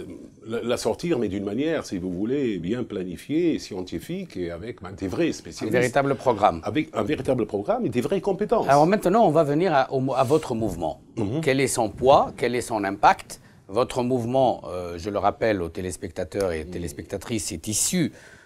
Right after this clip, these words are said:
Speaker 2: euh, d'une scission, euh,
Speaker 1: Oui.
Speaker 2: du C P R.
Speaker 1: Mhm.
Speaker 2: Euh, vous étiez, euh, une bande d'amis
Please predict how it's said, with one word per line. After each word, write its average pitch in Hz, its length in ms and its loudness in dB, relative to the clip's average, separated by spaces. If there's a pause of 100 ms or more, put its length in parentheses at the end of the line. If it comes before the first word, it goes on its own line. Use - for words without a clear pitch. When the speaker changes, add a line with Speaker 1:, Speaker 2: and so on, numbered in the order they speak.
(140)
Speaker 2:
euh, 85 160 -2
d'une 98 220 -2
scission, 160 640 0 (340)
euh, 101 140 0
Speaker 1:
Oui. 127 80 -2
Speaker 2:
du 95 100 -6
C - 180 -4
P 175 320 2
R. - 160 -2
Speaker 1:
Mhm. 160 100 -2 (320)
Speaker 2:
Euh, 90 240 2
vous 117 300 0
étiez, 131 580 2 (300)
euh, 98 800 4
une 104 320 0
bande 127 320 4
d'amis 151 500 4